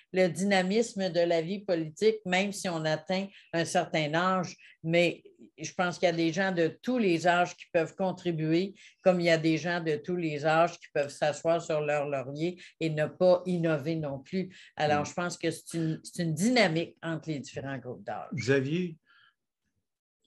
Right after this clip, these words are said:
Speaker 2: quand tu iras à Ottawa, puis que tu n'auras pas le goût d'y aller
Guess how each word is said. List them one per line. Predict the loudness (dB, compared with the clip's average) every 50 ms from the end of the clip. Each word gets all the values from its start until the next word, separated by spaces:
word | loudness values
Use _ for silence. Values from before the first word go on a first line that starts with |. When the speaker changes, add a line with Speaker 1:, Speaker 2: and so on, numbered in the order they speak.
| _ _ _
Speaker 2:
quand | -4 -4 -2 -2 -4
tu | -6 -8 -6 -2 2 2
iras | 4 4 2 2 0 0
à | -2
Ottawa, | -4 -4 -6 -6 -4 -6 -6 -10 -16 _ _ _ _ _ _ _ _ _ _ _ _ _ _ _ _ _ _ _ _ _
puis | -20 -20
que | _ _
tu | -6 -4
n'auras | -4 -4 -6 -6 -6
pas | -6 -6
le | -6
goût | -6 -6 -6 -6 -6
d'y | -6 -8 -8 -8
aller | -8 -8 -10 -14